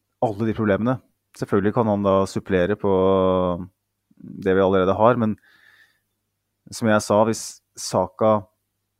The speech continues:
putter fem-seks i andre halvdel av sesongen, hvis Martinelli gjør det samme, hvis Ødegaard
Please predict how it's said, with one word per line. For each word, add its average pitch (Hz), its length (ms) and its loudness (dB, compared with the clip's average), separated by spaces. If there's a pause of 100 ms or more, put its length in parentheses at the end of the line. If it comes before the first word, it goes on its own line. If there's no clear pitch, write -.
(220)
putter 101 460 -2 (1000)
fem-seks 104 540 -2
i 104 160 0
andre 98 240 0
halvdel 98 180 2
av 98 60 -6
sesongen, 101 380 -6 (160)
hvis - 240 -10 (200)
Martinelli 101 440 -4
gjør 92 100 0
det 92 80 -8
samme, 104 320 -2 (480)
hvis 101 160 -8
Ødegaard 98 480 0